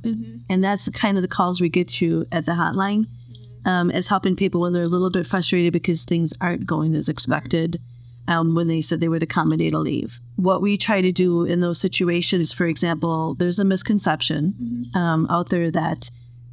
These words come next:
Speaker 2: um, you can't fire, can't terminate, can't discipline, can't manage people's expectations when they're on leave.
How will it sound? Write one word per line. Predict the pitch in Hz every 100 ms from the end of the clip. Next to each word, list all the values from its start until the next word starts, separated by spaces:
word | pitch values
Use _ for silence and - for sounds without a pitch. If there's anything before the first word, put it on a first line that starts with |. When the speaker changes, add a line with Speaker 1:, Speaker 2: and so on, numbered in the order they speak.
| -
Speaker 2:
um, | 175 170 160 156 156 160
you | - 180 175 165
can't | 202 180 -
fire, | 185 170 185 285 320 - - -
can't | - 175
terminate, | - 220 208 202 196 196 -
can't | - 190 175
discipline, | - 190 202 - 190 185 175 180 - - -
can't | - 185
manage | 180 175 175
people's | 196 175 165
expectations | 156 - 170 - 165 - 170 165
when | 160
they're | 151
on | 156
leave. | 151 - - -